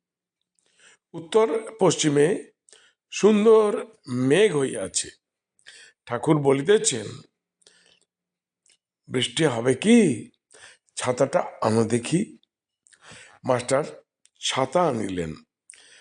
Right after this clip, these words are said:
লাটুও সঙ্গে আছেন। ঠাকুর পঞ্চবটিতে আসিয়াছেন,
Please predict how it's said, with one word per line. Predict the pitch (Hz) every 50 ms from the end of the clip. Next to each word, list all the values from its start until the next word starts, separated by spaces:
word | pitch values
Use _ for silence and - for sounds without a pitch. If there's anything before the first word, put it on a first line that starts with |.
| _ _ _ _ -
লাটুও | 135 135 143 143 135 139 135 - 160 160 156 175 233 320 294 113
সঙ্গে | - - 131 135 139 139 143 156 185
আছেন। | 165 131 95 - - - - 76 69 64 60 - _ _ _ _ _ _ _ _ _ _ _ _ _ _ _ _ _ _ _ _ _ _ _ _ _ _ _ _ _ _ _ _ _ _ _ _ _
ঠাকুর | - - - - 165 156 127 120 - 240 - - _ _ _ _ _ _ _ _ _ _ _ _ _ _
পঞ্চবটিতে | - 127 127 127 120 - 175 180 190 185 190 196 - - 180
আসিয়াছেন, | 165 - - - - 156 147 151 - - 180 202